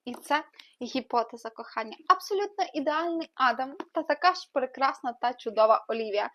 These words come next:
Їхня історія просто вкрала моє серденько, між ними є певний троп також від ворогів до коханців. Тут у нас розгортається тема науки, та мені подобається, як саме пані Гейзелвуд, е, показує, як, е,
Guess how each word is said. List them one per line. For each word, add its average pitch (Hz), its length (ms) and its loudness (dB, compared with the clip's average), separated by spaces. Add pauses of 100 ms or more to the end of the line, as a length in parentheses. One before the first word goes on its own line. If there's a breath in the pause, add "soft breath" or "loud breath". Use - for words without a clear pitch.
(340 loud breath)
Їхня 302 300 -6
історія 294 500 0
просто 277 300 -8
вкрала 240 340 0
моє 220 220 -10
серденько, 254 640 -4
між 240 240 -10
ними 240 260 -4 (100)
є 220 220 0 (480 soft breath)
певний 240 320 4
троп 226 260 -2
також 254 380 -6
від 254 140 -6
ворогів 247 400 -4
до 214 100 -8
коханців. 285 800 -6 (280 soft breath)
Тут 262 300 -2
у 247 100 -8
нас 240 320 -2
розгортається 226 760 -2
тема 220 360 -2
науки, 254 600 -4 (160)
та 294 520 2
мені 240 440 -10
подобається, 269 600 -4
як 247 260 -2
саме 247 280 -2
пані 226 340 -2
Гейзелвуд, 220 540 -6 (440 loud breath)
е, 226 160 4
показує, 262 640 0
як, 285 600 -4
е, 233 400 -2